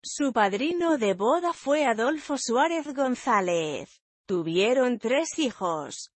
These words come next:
Rodrigo, Félix y el también actor Rodolfo Sancho.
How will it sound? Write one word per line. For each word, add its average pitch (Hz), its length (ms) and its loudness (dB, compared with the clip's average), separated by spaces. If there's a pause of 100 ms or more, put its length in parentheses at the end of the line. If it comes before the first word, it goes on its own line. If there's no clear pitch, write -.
Rodrigo, 214 1000 2 (180)
Félix 277 600 -2
y 214 80 2
el 202 140 2
también 214 520 -2
actor 262 460 0
Rodolfo 262 640 2
Sancho. 190 920 -2